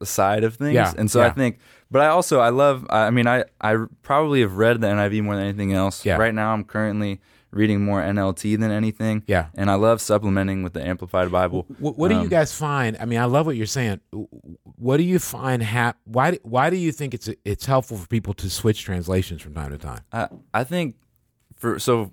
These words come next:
Speaker 1: my understanding and my belief about it and, and thought about it is that kinda, kinda what you're writing here. Um,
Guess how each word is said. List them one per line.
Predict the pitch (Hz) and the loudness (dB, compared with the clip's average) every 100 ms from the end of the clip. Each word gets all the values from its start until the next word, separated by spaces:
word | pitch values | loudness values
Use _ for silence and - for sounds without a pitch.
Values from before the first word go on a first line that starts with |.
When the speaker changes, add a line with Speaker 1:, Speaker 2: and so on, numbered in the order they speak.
| - | -6
Speaker 1:
my | 104 107 139 | 0 2 2
understanding | 156 151 143 151 147 104 | -2 -4 -2 -2 0 0
and | 92 | 2
my | 95 | 0
belief | 87 85 92 98 | 0 -2 -2 -2
about | 104 101 101 | -2 0 2
it | 104 | 2
and, | 90 85 | -2 -4
and | 87 82 | -6 -4
thought | 90 92 | -2 0
about | 92 92 | 2 0
it | 90 | 0
is | 90 - _ _ _ - | -4 -6 _ _ _ -8
that | 95 92 90 - | -2 0 0 -2
kinda, | 131 143 135 | -2 0 0
kinda | 127 143 | -2 -2
what | 131 | 0
you're | 101 101 | 2 4
writing | 101 95 | 2 0
here. | 107 107 104 _ _ _ | -2 -4 -6 _ _ _
Um, | 98 101 98 95 87 82 | 0 2 2 0 -2 -8